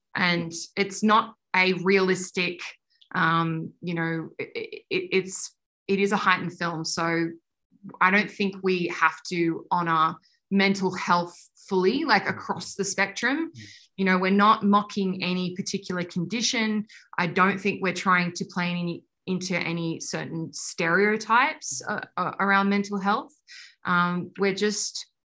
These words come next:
Speaker 1: using Cecilia's mental breakdown, um, as a vehicle to make a message about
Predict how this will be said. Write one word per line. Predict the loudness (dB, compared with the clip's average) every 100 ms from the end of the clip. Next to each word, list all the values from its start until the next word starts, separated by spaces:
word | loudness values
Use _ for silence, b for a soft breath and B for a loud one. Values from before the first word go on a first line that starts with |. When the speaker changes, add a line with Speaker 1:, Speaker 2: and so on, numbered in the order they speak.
| -10
Speaker 1:
using | 0 2 2 2 2 2 0 -2
Cecilia's | -6 -4 -4 -2 2 2 4 2 0 -4 -8 -4
mental | -4 -4 -6
breakdown, | 0 0 0 -2 0 2 2 0 b b b b _ -2
um, | 2 4 4 0 -4 0
as | 0 2
a | -2
vehicle | 2 4 4 0 -2 -2 -6 -10 -6
to | -4 -6 -2
make | 2 2 2
a |
message | 0 0 0 -4
about | -2 0 0